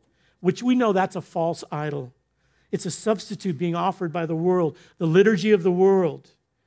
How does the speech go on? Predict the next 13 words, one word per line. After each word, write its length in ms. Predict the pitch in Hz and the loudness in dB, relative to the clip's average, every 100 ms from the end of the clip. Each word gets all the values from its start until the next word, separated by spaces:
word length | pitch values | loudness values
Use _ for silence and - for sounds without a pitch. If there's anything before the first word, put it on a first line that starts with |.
| _ _ _ _ _ _ _ _ _ _ _ _ _ _ _ _ | _ _ _ _ _ _ _ _ _ _ _ _ _ _ _ _
It's 140 | 170 - | -8 -6
a 100 | 208 | -6
counterfeit 720 | - 233 233 240 - 185 147 | -2 2 4 4 0 -2 -4
that 140 | 147 | -6
can 100 | 175 - | -6 0
only 260 | 208 220 | 2 4
be 100 | 208 | 2
fulfilled 480 | 208 208 - 208 196 | -2 -4 0 2 2
in 100 | 170 | 0
covenant 480 | - 226 208 190 180 | -6 -6 -4 -6 -6
love 280 | 175 180 170 | -4 -4 -4
in 120 | 160 | -6
marriage. 680 | 160 170 170 127 127 - - | -6 -6 -8 -10 -18 -20 -20